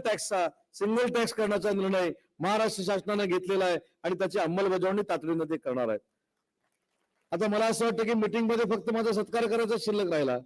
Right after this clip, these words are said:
त्याच्यामुळे हा प्रश्न सुटतोय. पाण्याची योजना होते, इन्फ्रास्ट्रक्चर होते, ट्रक टर्मिनल होते, डी प्लस आपण करून देऊ. कारण ह्या सगळ्या ज्यावेळी सुविधा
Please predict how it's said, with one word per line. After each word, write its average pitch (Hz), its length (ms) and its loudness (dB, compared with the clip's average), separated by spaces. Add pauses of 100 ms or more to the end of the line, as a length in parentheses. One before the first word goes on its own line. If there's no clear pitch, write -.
(540)
त्याच्यामुळे 190 300 0
हा 208 100 2
प्रश्न 220 340 -2
सुटतोय. 220 360 0
पाण्याची 202 440 0
योजना 226 300 2 (420)
होते, 220 320 2 (300)
इन्फ्रास्ट्रक्चर 226 720 0
होते, 220 320 2
ट्रक 220 320 -2
टर्मिनल 220 380 0
होते, 220 300 2 (300)
डी 190 180 0
प्लस 220 300 0
आपण 220 260 0
करून 220 260 2
देऊ. 226 240 2
कारण - 560 -6
ह्या 214 160 0
सगळ्या 214 380 0
ज्यावेळी 233 300 2
सुविधा 214 460 0